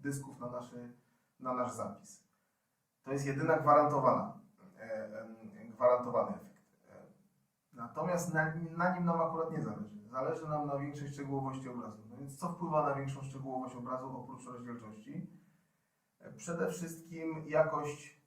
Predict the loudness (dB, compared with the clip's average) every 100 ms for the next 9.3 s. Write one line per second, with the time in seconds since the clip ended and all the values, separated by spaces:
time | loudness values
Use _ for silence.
0 | _ -18 -14 -12 -8 -6 -6 -6 -6 -2
1 | -2 -2 -6 -8 -8 -10 -12 -14 -16 -16
2 | -18 -20 -16 -16 -16 -14 -12 -8 -8 -4
3 | -6 -6 -14 _ _ _ _ _ _ -4
4 | 0 0 -2 -4 -4 4 6 6 4 4
5 | 2 0 2 4 4 2 -4 -6 -8 -16
6 | -16 -14 -14 -8 -6 4 6 8 4 0
7 | 0 -2 -10 -8 -4 -4 -4 -6 -6 -10
8 | -6 -2 -2 -2 -4 -6 -4 -4 -2 -2
9 | -2 -4